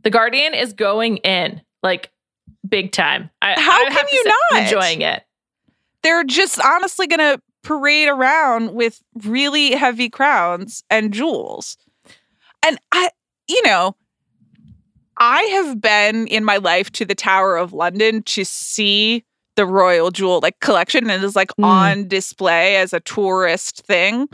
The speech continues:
Speaker 2: That is, like, it's slightly historically different. I, I mean,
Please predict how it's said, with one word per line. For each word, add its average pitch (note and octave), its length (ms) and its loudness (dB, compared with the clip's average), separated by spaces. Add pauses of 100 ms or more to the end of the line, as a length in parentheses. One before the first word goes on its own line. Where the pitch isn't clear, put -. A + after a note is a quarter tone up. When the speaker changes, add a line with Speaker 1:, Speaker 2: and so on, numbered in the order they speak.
(360)
Speaker 2:
That D#4 280 4 (100)
is, - 120 -4
like, C#4+ 300 -2 (180)
it's - 220 -14
slightly C#4 360 2
historically A3 1120 -2 (240)
different. E3+ 640 0 (480)
I, B3 100 0 (100)
I C4+ 80 2
mean, D4+ 420 2